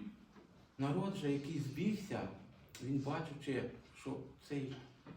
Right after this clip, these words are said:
чоловік, він був хворий, а став здоровий. І бачив, що він весь час біля учнів. Він з радості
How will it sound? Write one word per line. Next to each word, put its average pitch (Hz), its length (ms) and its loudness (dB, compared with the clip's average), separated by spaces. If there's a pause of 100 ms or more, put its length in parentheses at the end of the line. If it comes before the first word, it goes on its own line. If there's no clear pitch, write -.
чоловік, 143 480 -2
він - 180 -2 (460)
був - 220 -8
хворий, 156 320 -2 (180)
а - 100 -18
став 113 320 -2
здоровий. 127 400 -4 (840)
І - 80 0
бачив, 180 340 4
що 151 180 2
він 156 380 2 (640)
весь 170 380 6
час 185 240 4 (360)
біля 147 300 2 (160)
учнів. 95 380 0 (840)
Він 175 420 4 (3500)
з 127 120 -8
радості 131 720 0